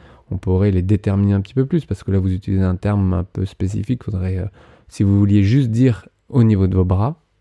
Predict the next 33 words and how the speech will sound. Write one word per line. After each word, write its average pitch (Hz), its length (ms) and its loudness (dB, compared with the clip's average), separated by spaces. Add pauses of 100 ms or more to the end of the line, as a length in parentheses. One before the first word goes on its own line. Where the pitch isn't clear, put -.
(100)
et 101 80 -4
non 90 120 -2
pas 101 140 -4
de 98 80 -4
vos 92 160 0
avant-bras, 92 340 -2
hein, 123 140 -4
au 110 40 0
niveau 101 200 -2
de 104 60 -8
vos 95 120 0
bras, 95 240 -2 (320)
ce - 140 -2
ne 131 40 4
sont 160 240 2
que 143 120 -2
les 117 120 2
conséquences 131 800 -2
d'une 110 140 -2
ceinture 123 320 -6
scapulaire - 520 -4 (100)
mal 120 280 2
organisée, 101 560 0
d'un 98 180 -4 (140)
projeté 127 400 -4
de - 40 -16
tête - 240 -4
en 101 120 -2
avant. 90 260 -2 (720)
Et 139 340 2 (400)
si - 280 -8
je 98 120 0
veux 98 200 -2